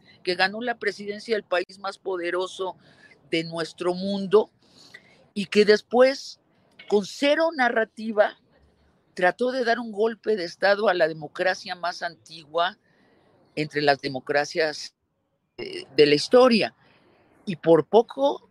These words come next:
estuvo a tres minutos de dar el golpe.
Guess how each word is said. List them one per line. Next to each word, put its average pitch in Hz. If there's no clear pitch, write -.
estuvo 294
a 196
tres 262
minutos 214
de 147
dar 165
el 175
golpe. 156